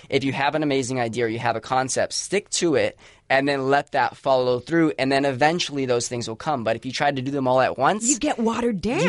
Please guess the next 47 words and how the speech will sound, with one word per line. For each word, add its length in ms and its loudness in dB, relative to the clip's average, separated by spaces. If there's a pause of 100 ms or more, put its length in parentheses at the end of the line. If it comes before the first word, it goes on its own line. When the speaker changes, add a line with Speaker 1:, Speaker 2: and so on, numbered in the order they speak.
Speaker 1:
you 40 -2
will, 400 2
Speaker 2:
Yeah. 200 -2
Speaker 1:
absolutely. 640 -2
Speaker 2:
You 120 -4
don't 140 0
have 180 -2
any 220 -2
energy 500 0
to 400 0 (140)
get 400 -4
this 180 2
one 340 2
thing 360 2
done. 420 -2 (220)
And 100 0
I 40 2
think 200 -8
that 240 -2
happens 400 -6
a 60 -4
lot 400 -4
with, 200 -4 (300)
uh, 140 -6 (120)
you 200 -4
know, 80 -8
entrepreneurs, 760 -4
that 300 -4
y-, 180 -4
they 160 4
want 280 2
to 80 -4
do 100 -2
so 720 0
much. 720 -2 (400)
And, 440 0 (120)
uh, 200 2 (100)
I 80 -6
know 220 0
I've 180 0
had 340 -4
a 100 -6
few 280 -6
people 320 -6
on 160 -2
here 240 -2
that 300 -2